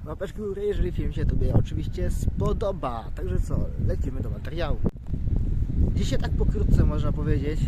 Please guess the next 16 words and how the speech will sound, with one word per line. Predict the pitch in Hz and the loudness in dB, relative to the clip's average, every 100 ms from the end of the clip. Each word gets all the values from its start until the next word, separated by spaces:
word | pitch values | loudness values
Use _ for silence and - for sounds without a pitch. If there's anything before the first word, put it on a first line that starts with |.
| - - | 4 6
jestem | - - | 4 2
obecnie | 135 131 - | 0 2 4
w | - | 4
polu, | - 147 - | 4 2 4
na | - | 2
szczerym | - - - | 4 4 4
polu. | - - - - - - - - | 4 2 2 0 0 4 4 4
I | - 110 110 | 2 0 -2
tak, | - - - - - - 131 | -2 0 -2 -2 -2 -2 -2
zaczniemy | 160 240 220 | -2 -2 -4
od | 190 | -4
tego, | 160 143 156 | -6 -6 -6
co | 151 165 | -6 -6
będzie | 175 170 | -6 -6
na | 160 156 | -6 -6
kanale. | 160 165 139 - | -6 -6 -6 -8